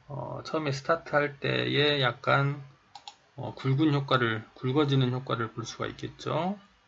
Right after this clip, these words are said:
자, 이렇게 X축, 어, X 스케일에, 어, 첫 번째 프레임을 약간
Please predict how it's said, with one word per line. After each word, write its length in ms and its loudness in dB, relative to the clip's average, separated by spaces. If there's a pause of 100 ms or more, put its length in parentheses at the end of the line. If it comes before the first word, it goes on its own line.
(3750)
자, 140 0
이렇게 840 6
X축, 1040 -4
어, 880 2
X 240 0
스케일에, 1000 4 (180)
어, 180 -4
첫 140 -4
번째 300 2
프레임을 500 0
약간 640 2